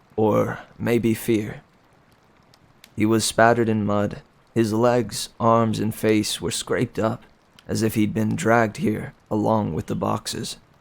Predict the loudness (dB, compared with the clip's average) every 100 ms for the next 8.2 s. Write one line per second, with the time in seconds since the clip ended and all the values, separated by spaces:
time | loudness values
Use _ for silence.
0 | _ _ _ _ _ _ _ _ _ _
1 | _ _ _ 0 2 2 2 0 2 4
2 | 4 4 2 0 2 2 2 0 -4 -2
3 | 2 2 2 0 -6 -10 -4 -2 -2 -6
4 | -8 -12 _ _ _ _ _ _ _ _
5 | _ _ _ _ _ _ _ -4 -2 2
6 | 6 6 6 2 -2 -2 2 4 4 2
7 | 0 2 0 0 2 2 2 0 0 0
8 | 0